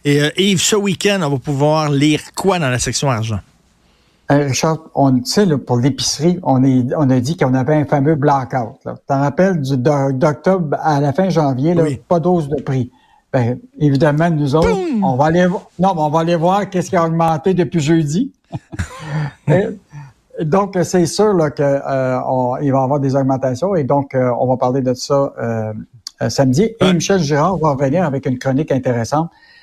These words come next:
Speaker 2: Là, il a évalué la rémunération moyenne des salariés au Québec en deux mille vingt-trois. Richard, on est plus riche qu'on le pense.
Speaker 1: Hein ?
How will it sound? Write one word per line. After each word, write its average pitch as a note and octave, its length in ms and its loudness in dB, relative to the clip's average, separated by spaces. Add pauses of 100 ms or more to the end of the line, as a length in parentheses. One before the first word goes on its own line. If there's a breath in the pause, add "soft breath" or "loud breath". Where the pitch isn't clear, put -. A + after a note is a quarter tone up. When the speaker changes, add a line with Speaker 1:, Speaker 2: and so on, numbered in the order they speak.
(680 soft breath)
Speaker 2:
Là, D3 160 2
il D#3 180 2
a D3 100 4
évalué D3+ 540 2
la F3 120 0
rémunération D#3+ 800 0
moyenne D3 720 0 (300)
des C3 160 -2
salariés C#3 640 0
au D3+ 100 -2
Québec C3+ 460 -2 (220)
en B2 180 2
deux C#3+ 260 2
mille D3 220 2
vingt-trois. B2 580 -2 (520)
Richard, C#3+ 480 0 (120)
on B2+ 200 2
est D3 100 4
plus E3 200 2
riche F3+ 220 2
qu'on F3 160 0
le C#3 80 -6
pense. G3+ 480 -2
Speaker 1:
Hein ? G#3 200 0